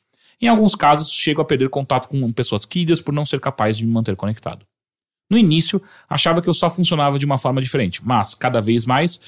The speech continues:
acabo me vendo sozinho tanto no ambiente online quanto no real. Isso, combinado com uma enorme frustração profissional, estou desempregado há quase um ano, me fez cair em um estado no qual não tenho mais ânimo nem vontade de fazer nada.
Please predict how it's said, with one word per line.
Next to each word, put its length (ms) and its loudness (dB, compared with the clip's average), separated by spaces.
acabo 300 2
me 100 4
vendo 220 0
sozinho 420 0
tanto 240 -2
no 80 -2
ambiente 340 0
online 340 0
quanto 260 -2
no 80 0
real. 320 -4
Isso, 320 2
combinado 480 0
com 200 0
uma 160 0
enorme 280 2
frustração 400 -2
profissional, 560 -4
estou 200 -4
desempregado 460 -4
há 80 -4
quase 400 -2
um 140 0
ano, 180 -2
me 60 0
fez 160 2
cair 260 2
em 60 2
um 80 2
estado 320 0
no 100 -2
qual 400 2
não 220 0
tenho 260 -2
mais 280 0
ânimo 260 0
nem 200 0
vontade 420 -2
de 40 -2
fazer 240 -4
nada. 220 -6